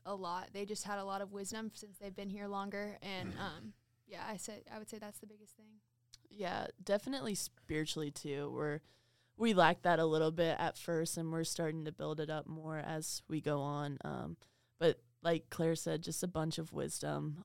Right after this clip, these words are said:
Speaker 3: on and off the court of just what life lessons they've learned, um, growing up,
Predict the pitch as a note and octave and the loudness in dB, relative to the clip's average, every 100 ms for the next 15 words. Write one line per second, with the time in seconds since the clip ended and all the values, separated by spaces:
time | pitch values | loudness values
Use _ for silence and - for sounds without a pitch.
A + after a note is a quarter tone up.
0 | - D3+ D3 C#3 C3+ D3+ D#3+ - D#3 D#3+ | -4 -2 -2 -2 -4 -4 -8 -6 -4 -2
1 | E3 F3 D3 D#3 - - - - D#3+ D3+ | -4 -6 -6 -4 -6 -10 -18 0 2 2
2 | D3+ C#3+ C#3 D3+ - - - _ D#3 D3+ | 0 0 0 -2 -8 -20 -20 _ -6 -4
3 | - D#3 - D#3+ D#3 C#3+ C3+ C#3+ D3 - | -4 -6 -4 -6 -6 -6 -4 -4 -4 -4
4 | C3+ C#3+ E3 - E3 D3+ C3+ B2 D3+ | -6 -6 -8 -4 -2 0 -2 -2 -4